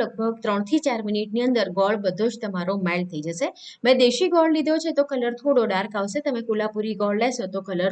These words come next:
થોડો આનાથી લાઇટ થશે. તો તમે જોઈ શકો છો કે આપણો જે ગોળ છે ને, એકદમ સરસ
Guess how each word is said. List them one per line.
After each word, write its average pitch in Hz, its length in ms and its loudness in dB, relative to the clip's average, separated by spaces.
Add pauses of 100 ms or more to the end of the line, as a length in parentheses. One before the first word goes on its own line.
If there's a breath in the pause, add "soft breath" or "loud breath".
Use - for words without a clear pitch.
થોડો 202 300 -2
આનાથી 185 400 -4
લાઇટ 160 280 -6
થશે. 151 260 -8 (540 loud breath)
તો 214 120 -4
તમે 233 200 2
જોઈ 254 180 4
શકો 277 260 4
છો 277 100 0
કે 247 80 2
આપણો 226 260 0
જે 262 60 2 (100)
ગોળ 202 300 2
છે 214 140 -4
ને, 269 100 0 (160)
એકદમ 233 340 -2
સરસ 220 320 -2